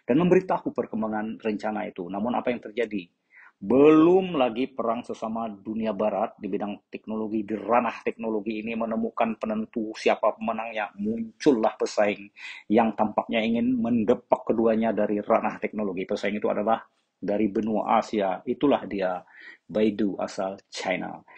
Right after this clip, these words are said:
Baidu adalah raksasa asal China, dilaporkan memiliki proyek serupa Chat G P T. Perusahaan, perusahaan ini mengumumkan akan menyelesaikan pengujian internal proyek bernama Ernie Bot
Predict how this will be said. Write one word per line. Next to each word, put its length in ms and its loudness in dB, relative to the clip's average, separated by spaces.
Baidu 320 8
adalah 160 6
raksasa 640 2
asal 240 0
China, 400 -6
dilaporkan 800 -2
memiliki 400 0
proyek 400 -2
serupa 400 -6
Chat 320 -6
G 80 -6
P 160 -8
T. 80 -20
Perusahaan, 640 -2
perusahaan 400 4
ini 160 0
mengumumkan 640 0
akan 320 -2
menyelesaikan 640 -4
pengujian 400 -4
internal 480 -2
proyek 320 -8
bernama 480 -2
Ernie 560 6
Bot 400 2